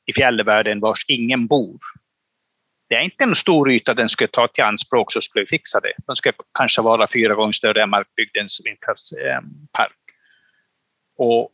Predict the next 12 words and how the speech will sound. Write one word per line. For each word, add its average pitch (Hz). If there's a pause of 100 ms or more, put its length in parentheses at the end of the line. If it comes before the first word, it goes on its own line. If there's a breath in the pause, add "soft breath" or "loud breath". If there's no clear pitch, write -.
(120)
då 131
skulle 151
den 143 (360)
finnas 135
där, 123
den 123
skulle -
ta 123
anspråk 117 (220)
den 107
biten 113
av 107